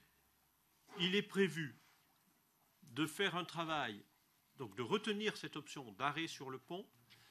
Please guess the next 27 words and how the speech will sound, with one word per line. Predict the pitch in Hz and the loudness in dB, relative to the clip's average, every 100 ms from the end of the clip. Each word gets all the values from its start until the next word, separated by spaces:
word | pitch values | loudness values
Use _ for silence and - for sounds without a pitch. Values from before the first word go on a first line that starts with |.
| - | -6
et | 131 | 2
de | 165 | 4
faire | 185 208 | 4 2
un | 190 | 2
travail | - 165 151 117 - | 0 2 2 0 0
à | 170 | 2
la | 214 | 4
fois | 208 - 220 | 8 12 12
sur | 180 165 135 | 10 0 2
l'insertion | 175 190 - 180 - - 165 139 - | 2 2 0 0 0 0 0 -2 0
urbaine | 190 156 151 147 196 233 - - - - _ 185 | 2 4 2 0 -2 -12 -16 -20 -20 -20 _ 2
et | 226 226 - | 2 2 -6
sur | - - 139 | -8 -2 0
les | 143 143 131 | 2 2 0
impacts | 180 170 202 240 - - _ | -2 0 -2 -2 -8 -16 _
sonores | - - 160 151 131 143 - - _ _ _ _ 123 | -10 0 2 2 2 -2 -6 -14 _ _ _ _ -6
du | 151 | -6
tram | 151 156 175 214 214 _ | -2 0 2 0 -8 _
dans | - 151 | -4 -2
ce | 180 | 0
quartier. | 170 - - 95 - - - - - | 0 -2 -4 -10 -12 -20 -20 -18 -4
Je | 120 | 0
rappelle | 170 180 185 147 104 - - _ _ - | 0 2 2 2 0 -10 -20 _ _ -2
que | |
le | 143 170 | 4 4
tram | 170 180 196 233 247 240 - _ _ - | 4 4 4 4 -2 -12 -20 _ _ 0
atteint | 175 180 180 160 | 0 2 2 0